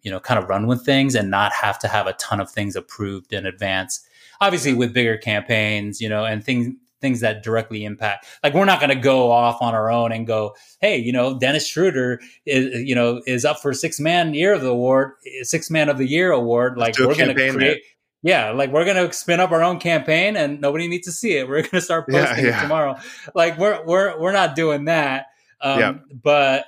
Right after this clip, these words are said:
Speaker 1: for s-,
Speaker 2: He was,
Speaker 1: for
Speaker 2: he was my
Speaker 1: smaller
Speaker 2: pick, by the
Speaker 1: things.
Speaker 2: way. He was my
Speaker 1: Oh,
Speaker 2: pick. I
Speaker 1: well,
Speaker 2: thought he
Speaker 1: yeah.
Speaker 2: got robbed.
Speaker 1: Yeah, I, I, yeah, I, I mean, you know, obviously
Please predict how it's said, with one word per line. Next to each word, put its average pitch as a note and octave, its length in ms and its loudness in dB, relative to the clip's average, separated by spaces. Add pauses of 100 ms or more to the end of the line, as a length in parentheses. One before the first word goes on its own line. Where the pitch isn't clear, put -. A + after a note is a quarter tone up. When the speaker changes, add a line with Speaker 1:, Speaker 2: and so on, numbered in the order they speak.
(120)
Speaker 1:
for D3 140 0
s-, - 320 -8
Speaker 2:
He D3 120 4
was, C#3 140 4
Speaker 1:
for C3+ 220 -4
Speaker 2:
he D3 80 4
was C#3+ 100 2
my C3+ 140 4
Speaker 1:
smaller C3+ 120 0
Speaker 2:
pick, A#2 160 2
by G#2 160 0
the G2 80 -4
Speaker 1:
things. F#2 60 -2
Speaker 2:
way. F2+ 160 -6 (960)
He C3+ 140 2
was B2 120 0
my G#2+ 160 2
Speaker 1:
Oh, G2+ 60 -2
Speaker 2:
pick. G2+ 140 2
I G2 40 -8
Speaker 1:
well, G#2 80 2
Speaker 2:
thought G#2 160 2
he G2+ 40 0
Speaker 1:
yeah. F#2+ 40 -2
Speaker 2:
got F#2 160 -2
robbed. F#2 360 -4 (880)
Speaker 1:
Yeah, G#2 480 -4 (100)
I, D3+ 60 4
I, C#3 380 -4 (440)
yeah, F2+ 220 -10
I, C#3 320 0
I D#3+ 60 2
mean, F3+ 260 0
you E3+ 120 -2
know, C#3 140 4
obviously C3 920 0